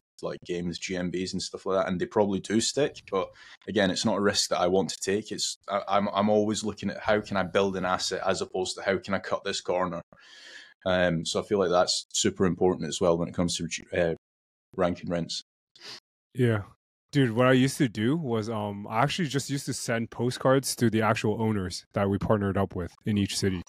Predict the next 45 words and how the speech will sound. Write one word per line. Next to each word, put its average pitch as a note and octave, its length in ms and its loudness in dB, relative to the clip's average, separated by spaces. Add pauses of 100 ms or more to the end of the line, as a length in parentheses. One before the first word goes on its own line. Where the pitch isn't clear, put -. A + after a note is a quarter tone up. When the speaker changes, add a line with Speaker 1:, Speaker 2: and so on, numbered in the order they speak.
(380)
Speaker 2:
And G#2+ 140 0
then G#2+ 100 4
they A2 100 6
would G#2 140 8
Speaker 1:
Mm. E2+ 40 4
Speaker 2:
just G2 120 0
verify A2 480 4
it, D#3 140 4 (160)
and A#2 160 6
we'd A2+ 120 6
outrank B2 460 4
their G#2+ 180 2
own A2 280 0
local A2 280 4
listing, A#2+ 400 0
and G2 140 0
we'd, G2 180 4
like, F#2 380 0 (580)
it's - 60 -10
kinda D3+ 180 4
savage, G#2 400 -2
though, F2 160 -10
'cause F#2+ 180 -6
w-, G2 200 -4
we A#2 200 4
would G#2+ 200 2
pretty A#2 220 4
much A2 260 0
cannibalize G2+ 680 0
their F#2+ 180 -2
existing, F2 560 -4 (400)
you G#2 80 4
know, F#2 220 4
like, F#2 440 -2 (220)
area. F#2+ 420 0 (640)
Um, F2+ 400 2
Speaker 1:
Yeah. F2+ 220 2 (760)
Speaker 2:
but, G#2+ 460 0
yeah, D3+ 180 6
interesting F#3+ 340 2
that F#3 100 6
you C#3+ 100 2
use B2+ 180 -2
local G#2 360 -2
search. - 280 -10